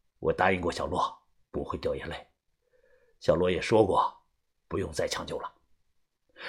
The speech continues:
夜班医生是如蒙大赦呀，说完几句这个节哀顺变之类的话，便急匆匆的离开了。把头先对着这个病床微微的躬身，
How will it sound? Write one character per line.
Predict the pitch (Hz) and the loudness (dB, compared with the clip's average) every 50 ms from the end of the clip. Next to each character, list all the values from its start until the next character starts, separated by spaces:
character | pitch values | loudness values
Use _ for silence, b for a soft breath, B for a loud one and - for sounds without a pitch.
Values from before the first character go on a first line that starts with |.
| B | B
夜 | - 196 240 254 226 | 12 12 12 12 12
班 | 220 214 - 214 | 12 12 12 12
医 | 214 | 10
生 | 202 165 135 113 101 | 8 8 6 6 4
是 | - 104 | 0 -2
如 | 98 78 71 78 87 104 131 156 175 185 190 | -2 -2 -2 -2 0 2 2 2 4 2 2
蒙 | 156 104 98 131 135 | 2 2 2 0 -2
大 | - - - | -4 -6 -6
赦 | - - - - - - - - - | -6 -6 -6 -4 -2 -2 -2 -2 -6
呀， | - - - _ _ _ _ _ _ _ _ | -12 -18 -20 _ _ _ _ _ _ _ _
说 | - - - 156 170 | -6 6 12 12 12
完 | 156 127 135 143 - - - _ _ _ _ _ | 12 12 12 12 8 2 -6 _ _ _ _ _
几 | - - 85 90 | -10 -6 -6 -6
句 | 90 - 127 120 | -4 -2 -4 -2
这 | - - | -2 -2
个 | 104 98 90 - - _ | -2 -2 -4 -4 -10 _
节 | - - 104 110 127 127 - | -16 -8 -2 -2 0 0 0
哀 | - 131 127 | 0 -2 -2
顺 | 127 - - 143 120 101 98 | -2 -2 -2 -2 -2 0 0
变 | - 143 113 87 80 | 0 0 0 0 -4
之 | - 107 | -4 -2
类 | 101 104 | 0 0
的 | 80 73 | 0 0
话， | - - - B B B B B _ _ | 0 0 0 B B B B B _ _
便 | - 90 78 71 | -6 -6 -6 -6
急 | - - 98 92 | -6 -6 -6 -6
匆 | - - 87 | -4 -6 -8
匆 | 82 - 90 | -8 -8 -6
的 | 90 71 | -6 -6
离 | 69 73 67 | -6 -6 -10
开 | - - - | -12 -14 -18
了。 | - - - _ _ _ _ _ _ _ _ _ _ _ _ _ B B B B B B B B _ | -20 -20 -20 _ _ _ _ _ _ _ _ _ _ _ _ _ B B B B B B B B _
把 | - 190 143 151 175 | 12 12 12 12 12
头 | 180 220 247 | 12 12 12
先 | 240 262 262 247 | 12 12 12 12
对 | 262 247 202 | 12 10 10
着 | 131 135 | 8 8
这 | 123 120 | 8 6
个 | 135 127 | 4 2
病 | - - 190 180 151 120 | 2 2 0 0 2 0
床 | 95 - 98 107 131 139 123 | 2 4 4 4 4 4 4
微 | 143 151 151 | 4 4 4
微 | 139 143 139 | 4 2 2
的 | 120 - | 0 0
躬 | - 131 135 127 | -2 -2 -2 -2
身， | 123 135 131 131 - - | 0 -2 -2 -4 -6 -14